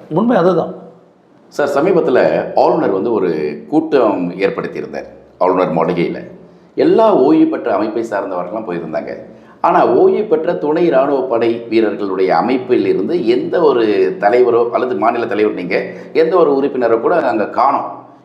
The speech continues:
Speaker 2: என்ன காரணம்? ஏன் உங்களுக்கு முறையாக அழைப்பு கொடுக்கப்படலையா?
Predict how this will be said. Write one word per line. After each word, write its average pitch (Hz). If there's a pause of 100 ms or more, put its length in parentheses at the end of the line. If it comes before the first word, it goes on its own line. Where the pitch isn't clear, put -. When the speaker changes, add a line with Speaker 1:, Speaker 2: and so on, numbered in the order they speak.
Speaker 2:
என்ன 175
காரணம்? 147
ஏன் 170
உங்களுக்கு 131
முறையாக 143
அழைப்பு 156
கொடுக்கப்படலையா? 110